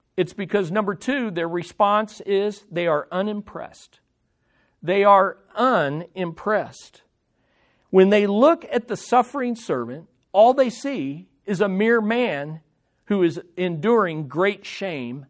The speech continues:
and suffering. In other words, they ask this question, "How could someone so ordinary be our extraordinary Savior?"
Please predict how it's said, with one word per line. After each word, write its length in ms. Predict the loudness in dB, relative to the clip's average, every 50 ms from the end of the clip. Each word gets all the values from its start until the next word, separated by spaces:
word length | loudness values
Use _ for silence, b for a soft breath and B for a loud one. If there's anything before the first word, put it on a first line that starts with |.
| _ -16
and 160 | -14 -14 -10
suffering. 520 | -6 -4 -4 -4 -4 -6 -10 -12 -12 -8 -4
In 100 | 0 0
other 160 | 0 2 4
words, 240 | 2 2 2 2 -2
they 160 | -4 -2 0
ask 220 | 2 2 2 0
this 180 | -4 -10 -12 -10
question, 540 | -8 -4 -2 -2 -2 -2 -6 -12 -12 -12 -14 _ b b b b b b b b b b
"How 360 | 2 6 8 8 8 8 6
could 240 | 4 2 -2 -2 0
someone 480 | 2 4 6 6 6 4 2 0 0
so 400 | -6 -10 -4 2 4 6 6 6
ordinary 1000 | 6 4 6 8 10 10 10 8 4 -2 -8 -10 -10 -12 -14 -14 -16 -16 -18 _ _ _ _ _ _ _ -14 -14 -12 -6 -2
be 560 | 0 0 2 2 0 -2 -2 -4 -4 -8 -8 -4 2
our 360 | 4 6 6 6 4 2 0 0
extraordinary 1400 | 0 0 0 0 -8 -14 -8 -4 -4 -2 -2 0 -2 -2 -2 -2 -4 -6 -8 -8 -8 -10 -10 -10 -10 -12 -14 _ _ _ _
Savior?" 640 | -20 -18 -12 -6 -4 -2 -2 -2 -6 -10 -14 -16 -18